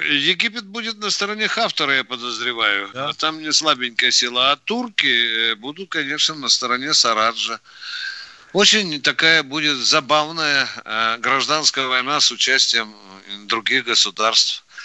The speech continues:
Speaker 2: Ну, мы должны понимать вообще, что у турок-то армия, э, сильнейшая в регионе.
Speaker 1: Ну, пятьсот или пятьсот шестьдесят тысяч. Да, да, да,
Speaker 2: Да,
Speaker 1: Миша,
Speaker 2: и
Speaker 1: да,
Speaker 2: навалять
Speaker 1: извини,
Speaker 2: они
Speaker 1: да.
Speaker 2: могут кому угодно. А,
Speaker 1: Да.
Speaker 2: ну, египтяне есть египтяне, они как-то не очень охотно и с израильтянами воевали, как мы помним.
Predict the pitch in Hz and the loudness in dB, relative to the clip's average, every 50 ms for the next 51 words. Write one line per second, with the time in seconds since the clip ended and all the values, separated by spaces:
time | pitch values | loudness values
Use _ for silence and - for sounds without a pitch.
0 | - - 175 190 190 180 170 175 170 156 - 185 180 - 180 180 185 185 180 175 | -14 -12 -8 -8 -6 -4 -4 -2 -2 -2 -2 -2 -2 -2 -2 -2 -2 -2 0 0
1 | 170 165 - 160 175 151 - 180 180 160 - - - 175 165 156 - 180 180 175 | 0 0 -2 -4 -2 2 2 2 2 2 0 -2 -4 -4 -6 -4 -4 -2 0 0
2 | 170 - - - 165 160 156 143 135 160 160 156 156 160 160 156 156 156 151 151 | 0 -2 -2 0 0 2 2 2 4 4 4 4 2 2 2 2 2 2 0 -4
3 | 135 - 139 127 131 131 127 120 - - 170 175 196 220 233 226 180 - - - | -8 -12 -10 -6 -4 -2 2 4 4 4 4 4 2 2 0 2 2 4 4 4
4 | 110 101 95 92 101 117 107 123 139 135 117 101 90 87 78 71 - - - - | 4 2 2 2 0 2 4 4 4 6 6 4 4 2 -2 -4 -6 -10 -12 -12
5 | - 107 123 139 135 113 - 170 175 - - - 196 208 196 - 165 156 147 - | -6 -4 -2 -4 -2 0 0 0 2 4 4 4 4 2 2 0 0 -2 -2 -2
6 | 156 139 - - 170 135 - 143 135 - 156 147 - 147 123 104 107 107 127 156 | -2 -2 -2 -2 -2 -2 0 2 2 2 2 2 0 -2 -2 -2 -2 2 2 2
7 | 151 - 147 143 127 135 123 107 135 127 110 104 107 120 117 139 139 151 160 175 | 4 4 2 2 2 0 0 0 0 0 0 0 0 0 0 2 4 2 4 4
8 | 175 165 160 170 165 156 156 160 160 165 135 123 - - - - 160 160 160 165 | 2 2 2 2 2 2 2 2 0 -2 -4 -6 -8 -8 -4 -2 0 0 2 2
9 | 165 175 185 175 175 165 120 101 85 95 85 78 73 - - - _ - 107 110 | 0 0 0 -2 -2 0 0 -2 -2 -4 -8 -8 -8 -12 -16 -20 _ -2 0 2
10 | 113 117 113 113 113 113 113 113 110 117 123 151 165 180 180 170 156 143 135 139 | 4 4 6 6 6 6 6 4 4 0 -2 -6 -10 -16 -14 -12 -6 -2 -2 -2
11 | 127 - - 165 160 156 156 151 151 156 151 139 - - 156 147 156 156 - - | 0 2 2 2 2 2 0 -2 -4 -2 0 0 0 -2 -2 -2 -2 -4 -2 -2
12 | - 202 214 214 202 151 117 110 110 117 131 131 - 143 131 117 - - 131 131 | 0 0 0 0 2 2 4 4 4 4 2 0 0 -4 -6 -6 -4 -2 0 2
13 | 135 143 143 131 - - 139 135 123 - - 151 147 - - 135 127 - - 135 | 2 4 6 6 6 6 4 2 0 0 0 -2 -2 0 0 0 2 2 4 4
14 | 127 127 131 135 135 135 123 - 196 196 196 147 107 101 95 90 101 104 104 104 | 4 4 2 2 0 0 2 2 4 4 4 6 6 4 4 4 2 2 2 4
15 | 95 92 87 80 82 82 - 92 - 95 98 95 - - 98 82 76 76 71 67 | 4 4 4 2 2 0 0 0 0 0 -2 -2 -2 0 0 0 0 -2 -4 -6
16 | 65 | -10